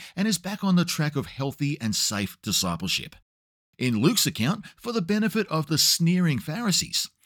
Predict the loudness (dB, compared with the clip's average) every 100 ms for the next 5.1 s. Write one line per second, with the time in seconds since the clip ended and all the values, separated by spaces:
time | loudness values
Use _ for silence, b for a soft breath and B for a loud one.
0 | B _ 0 2 2 2 0 0 0 0
1 | 2 0 -4 -4 -2 0 0 0 0 0
2 | 0 0 0 0 -4 -4 -4 -4 -2 -6
3 | -4 -6 -6 B -6 0 0 2 0 0
4 | 0 0 -4 _ -4 -4 -4 -6 0 0